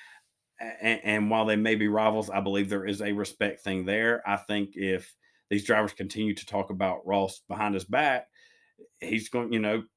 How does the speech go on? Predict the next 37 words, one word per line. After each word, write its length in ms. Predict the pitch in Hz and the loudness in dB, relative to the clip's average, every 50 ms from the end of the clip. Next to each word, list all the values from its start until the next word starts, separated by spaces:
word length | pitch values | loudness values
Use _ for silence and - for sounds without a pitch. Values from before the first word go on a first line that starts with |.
| _ - | _ 0
pretty 180 | - 160 185 | 2 2 4
much 160 | 190 170 165 | 4 2 2
be 80 | - 165 | 2 2
like, 200 | 160 151 131 117 | 2 2 2 0
"Get 120 | 123 127 | 0 2
over 240 | 123 117 120 120 139 | 4 4 2 2 0
it. 60 | 131 | -2
This 140 | 120 117 113 | -2 -6 -6
is 80 | 117 98 | -6 -4
how 140 | 101 120 117 | 0 0 0
I'm 120 | 117 107 | 0 0
gonna 180 | 107 104 104 98 | 0 0 -2 -2
drive. 480 | 95 104 113 135 156 156 147 139 123 | -2 -2 -2 0 0 0 0 0 0
And 280 | 117 101 95 98 101 101 _ _ - | 0 0 0 0 -2 -6 _ _ -10
if 160 | 92 90 - | -10 -6 -4
you 80 | 104 104 | -2 0
don't 140 | 110 117 110 | 0 0 0
like 260 | 107 107 120 117 - | 0 -2 -2 0 0
it 160 | 143 135 117 | 0 0 0
and 140 | 107 98 101 | -2 -2 0
you 80 | 98 110 | 0 2
don't 180 | 120 117 117 | 2 0 0
wanna 160 | 113 113 107 101 | 0 -4 -4 -6
come 280 | - - 120 117 107 | -4 -4 -2 -2 -2
say 160 | 104 - 117 | -2 0 0
anything 320 | 117 113 107 104 - 113 104 | 0 0 0 0 -2 0 0
to 40 | 101 | 2
me 120 | 107 131 | 2 0
about 300 | 135 120 107 104 107 117 | 0 0 2 0 2 0
it, 100 | 131 - - - | 0 -4 -6 -8
I'm 180 | 82 90 104 117 | -6 -4 -4 -4
just 120 | 117 - | -4 -4
gonna 160 | 113 110 110 110 | -6 -6 -6 -4
keep 280 | - 104 117 113 - | -4 -4 -4 -4 -4
pushing 380 | - 107 98 - - 104 104 104 | -6 -6 -6 -4 -2 -2 0 0
it 180 | 110 117 113 _ _ _ _ - - _ _ | 0 -2 -4 _ _ _ _ -20 -20 _ _
through." 360 | - 160 196 170 110 - - | 2 4 4 4 2 -2 -6